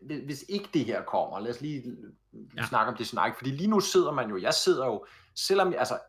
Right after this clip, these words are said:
Speaker 1: jeg har jo spillet Animal Crossing, I ved det, religiøst, øh,
Speaker 2: Day one.
Speaker 1: nærmest siden
Speaker 2: Til
Speaker 1: det
Speaker 2: nu.
Speaker 1: kom ud, ikke?
Speaker 2: Ja.
Speaker 1: Og,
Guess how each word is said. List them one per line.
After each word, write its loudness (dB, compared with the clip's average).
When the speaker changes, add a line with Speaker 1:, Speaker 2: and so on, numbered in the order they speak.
Speaker 1:
jeg 0
har 6
jo 4
spillet -2
Animal -4
Crossing, -2
I -8
ved 2
det, -4
religiøst, -4
øh, -10
Speaker 2:
Day 4
one. -4
Speaker 1:
nærmest 0
siden 0
Speaker 2:
Til 4
Speaker 1:
det 4
Speaker 2:
nu. 4
Speaker 1:
kom 0
ud, -2
ikke? -8
Speaker 2:
Ja. -6
Speaker 1:
Og, 4